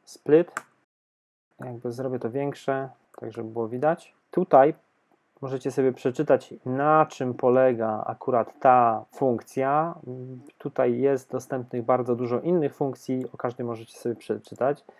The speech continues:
Natomiast ta konkretna bierze naszą nazwę klienta. Teraz, jak to jest, te-, ten, ten klient ma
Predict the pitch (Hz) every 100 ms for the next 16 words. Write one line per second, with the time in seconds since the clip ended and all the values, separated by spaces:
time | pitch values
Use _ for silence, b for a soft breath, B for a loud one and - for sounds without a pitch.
0 | b b b 143 123 - 170 143 117 147
1 | 151 - 131 120 120 _ _ _ - 107
2 | 151 190 131 107 95 - _ _ _ _
3 | _ _ - 107 123 120 151 165 170 -
4 | 117 98 90 110 127 160 156 _ _ _
5 | _ _ _ _ _ _ _ _ _ _
6 | _ - - 160 175 143 98 - - -
7 | 127 120 - - _ - 135 131 127 -
8 | - _ - 120 - 127 123 - 131 120
9 | 151 170 156 123 127 120